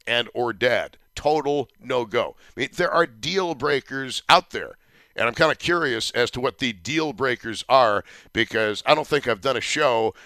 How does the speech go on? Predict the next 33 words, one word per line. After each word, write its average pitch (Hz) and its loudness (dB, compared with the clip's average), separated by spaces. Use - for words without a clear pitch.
for 110 -8
single 143 -4
people 117 -4
in 113 -2
quite 139 -2
some 113 -4
time. 87 -4
So 113 -4
this 123 -8
is, 110 -6
uh, 117 -2
your 123 -2
opportunity 113 -4
to 127 -6
get 113 -4
in, 110 -2
and 127 0
I 120 2
have 113 -2
open 113 -6
phone 135 -2
lines, 98 -4
which 104 -8
I 104 -2
shouldn't 120 -6
have 107 -2
because 104 -6
I'm 110 -6
talking 120 -2
to 117 -8
thousands 123 -2
of 101 -10
people 113 -8